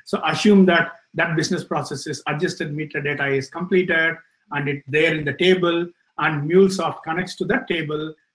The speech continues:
picks it up, and then sends it to the, uh, relevant, uh, third parties or, or, or the relevant participants. So, yeah. And, uh, a few things that, uh, um, uh, comes into,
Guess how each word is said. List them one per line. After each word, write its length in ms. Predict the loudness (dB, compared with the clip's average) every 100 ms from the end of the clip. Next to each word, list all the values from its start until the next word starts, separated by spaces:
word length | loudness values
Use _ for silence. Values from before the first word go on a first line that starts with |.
| _
picks 240 | -2 2
it 140 | 2 2
up, 340 | 0 -2 -6 _ _ -4
and 200 | -2 0
then 180 | -2 -2
sends 320 | -4 -4 -4
it 160 | -4
to 80 | -6
the, 340 | -6 -4 -6 -10 _ _
uh, 260 | -2 0 0
relevant, 460 | 0 0 -2 -6 -8
uh, 220 | -6 -4 -4
third 200 | -4 -4
parties 560 | -4 -6 -4 -6 -8 -12 _ _ _
or, 320 | 0 2 2
or, 360 | 0 0 -2 -2
or 240 | -2 -2
the 120 | -2 -2
relevant 440 | -2 -2 -2 -4
participants. 760 | -4 -4 -6 -8 -8 -8 -8 -16 _ _ -18
So, 600 | -8 -2 0 2 0 -4 -4
yeah. 220 | -4 -4 -10 -20 -20 -4
And, 360 | 2 4 6 4
uh, 240 | 2 0
a 60 | -4
few 400 | 0 2 2 0
things 440 | -6 -8 -8 -12 -16 -10
that, 340 | -4 -4 -4 -6
uh, 260 | -6 -4 -6
um, 420 | -8 -8 -8 -8
uh, 260 | -8 -6 -8 -8
comes 400 | -6 -6 -6 -6
into, 520 | -8 -6 -6 -8